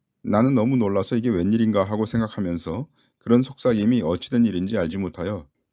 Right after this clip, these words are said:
깜짝 놀랐습니다. 그런 속삭임이 계속되면서 나는 봄 수련회 때 그 문제로 고민하고 있다가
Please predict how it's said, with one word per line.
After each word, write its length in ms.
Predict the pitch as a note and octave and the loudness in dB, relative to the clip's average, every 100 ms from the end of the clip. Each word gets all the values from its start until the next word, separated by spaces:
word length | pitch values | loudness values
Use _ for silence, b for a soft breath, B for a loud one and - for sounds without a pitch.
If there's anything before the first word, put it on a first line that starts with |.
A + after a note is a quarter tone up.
| _ | _
깜짝 400 | - A#2+ B2+ B2+ | 0 0 2 0
놀랐습니다. 720 | G#2 F2 E2+ - D#2+ C2+ C2 - _ _ _ _ _ _ _ _ _ _ _ | 2 0 -2 -4 -4 -4 -10 -14 _ _ _ _ _ _ _ _ _ _ _
그런 200 | A2+ B2+ | 4 4
속삭임이 520 | B2+ - A#2+ A#2+ A#2 | 4 -4 0 2 2
계속되면서 760 | A#2 F#2 - G2 F#2+ F2+ G2 A2 | 0 -6 -6 -4 -4 -2 -4 -4
나는 320 | F2+ G#2+ A2 | -4 -2 -4
봄 220 | - G#2+ | 0 2
수련회 380 | A#2 A#2+ A2 E2+ | 2 2 0 0
때 240 | - F#2 A2 | -2 -4 -4
그 120 | - | -4
문제로 480 | G#2 G#2 G2+ G#2 A2 | -2 0 0 0 -2
고민하고 400 | F#2 G2 F#2 G2 | -2 -2 0 0
있다가 520 | E2 E2+ D#2+ D#2+ A#2+ | -2 -4 -2 -2 -4